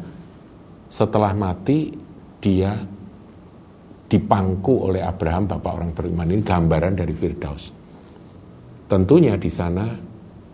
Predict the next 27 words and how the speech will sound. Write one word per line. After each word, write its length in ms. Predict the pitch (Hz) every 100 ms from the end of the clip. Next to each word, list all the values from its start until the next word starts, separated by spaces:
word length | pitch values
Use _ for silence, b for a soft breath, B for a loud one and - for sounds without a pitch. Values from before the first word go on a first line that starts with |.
| -
ada 240 | - - 90
satu 260 | 101 92
kenyamanan 960 | 98 98 98 131 117 107 101 104 113 -
dan 160 | 87
ada 240 | 82 90 90
sukacita, 800 | - 160 107 92 101 98 104 104
damai 320 | 104 87 87
sejahtera, 720 | 87 87 80 92 98 101 101
dan 240 | - 82 78 - - B B B B
lepas 560 | 98 95 - 117 - -
dari 240 | 82 82
semua 320 | 85 87 85
penderitaan 840 | 85 85 82 85 85 90 87 95 95
yang 160 | 87 80
dia 240 | 98 87
derita 480 | 90 90 85 87 71
seumur 400 | 69 - 85 80
hidup 240 | 78 92
di 160 | - 85
atas 240 | 78 78
muka 240 | 80 82 80
bumi 280 | 78 69 -
ini. 160 | - - - - - - - - -
Dia 240 | 80 80 87 - - - -
ada 300 | 98 - 82
di 240 | 80 78 82 - - -
sana. 400 | - 76 69